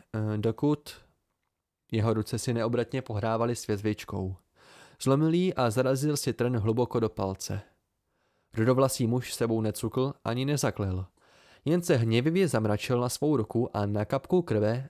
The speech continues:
již se vyřinula z ranky, jasně červená jako jahoda. Zachmuřeně si strčil palec do úst. Z jeho výrazu se vytratil všechen smích, oči měl tvrdé a temné.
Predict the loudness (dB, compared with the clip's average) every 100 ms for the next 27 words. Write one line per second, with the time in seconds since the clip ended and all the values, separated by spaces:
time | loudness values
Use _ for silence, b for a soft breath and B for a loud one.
0 | -4 -4 0 0 0 0 0 0 0 0
1 | -2 -2 -4 -4 -6 b b b b b
2 | -4 -2 -2 -2 0 0 0 0 -2 -2
3 | -4 -2 -2 0 0 -4 -4 -8 -12 _
4 | _ _ _ _ _ _ _ _ _ _
5 | _ -4 0 2 2 2 0 0 0 -2
6 | 0 -2 0 -2 -2 -2 -2 -2 -8 -14
7 | -20 _ _ _ _ _ b b b 0
8 | 2 4 2 2 2 0 0 2 2 -2
9 | -2 -2 0 -2 -4 -4 -4 -4 -6 -6
10 | -12 _ _ _ _ -8 0 0 2 -2
11 | -2 0 0 0 -4 -6 -8 -4 -4 -2
12 | -4 -6